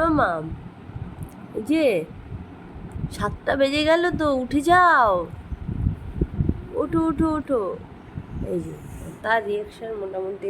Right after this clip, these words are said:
এরকমই থাকবে সকালবেলা, একটা বিরক্তি, অস্বস্তি। কিন্তু এটা বুঝতে পারে না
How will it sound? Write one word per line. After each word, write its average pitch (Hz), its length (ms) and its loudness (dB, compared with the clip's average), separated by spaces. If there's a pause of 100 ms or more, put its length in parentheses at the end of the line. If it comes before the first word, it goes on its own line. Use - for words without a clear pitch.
এরকমই 170 500 0
থাকবে 156 260 -8 (120)
সকালবেলা, 156 500 -4 (840)
একটা 160 240 -4
বিরক্তি, 185 600 -2 (200)
অস্বস্তি। - 720 -8 (540)
কিন্তু 170 200 -8 (100)
এটা 196 160 0 (120)
বুঝতে 220 360 -2
পারে 226 200 4 (100)
না 185 60 0